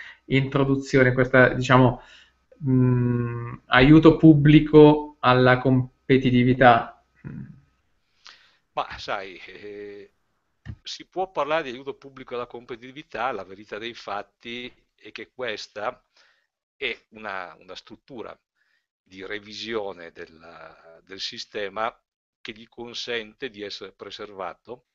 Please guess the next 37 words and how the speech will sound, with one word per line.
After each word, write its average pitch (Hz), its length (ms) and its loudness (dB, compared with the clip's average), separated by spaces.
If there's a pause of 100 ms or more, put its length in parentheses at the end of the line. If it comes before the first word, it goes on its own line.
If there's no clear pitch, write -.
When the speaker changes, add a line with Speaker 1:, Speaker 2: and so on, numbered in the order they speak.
(440)
Speaker 2:
e - 120 -20
che 117 120 -16
sgombra 107 420 -12
una 101 100 -16
volta 107 260 -16
per 101 180 -20
tutto - 200 -20
il 98 100 -20
terreno 107 400 -14
dei 98 160 -20
rischi 101 320 -20
di 98 100 -20
rottura 104 520 -20
e 95 40 -20
di 95 80 -20
deflagrazione, 95 1040 -20 (460)
che - 120 -20
sono 104 220 -20
quelli 90 340 -18
che, 92 220 -16
eh, 82 1200 -20
come 107 320 -20
timore, 98 760 -16
eh, 87 380 -20
sotto - 380 -20
la 87 100 -20
superficie, 101 640 -20
sotto 95 200 -20
il 95 100 -20
pelo 101 180 -20
dell'acqua, 101 520 -18
in 95 60 -20
realtà 92 200 -20
sono - 180 -20
ancora 95 380 -20
assolutamente 95 760 -20
presenti. 90 600 -20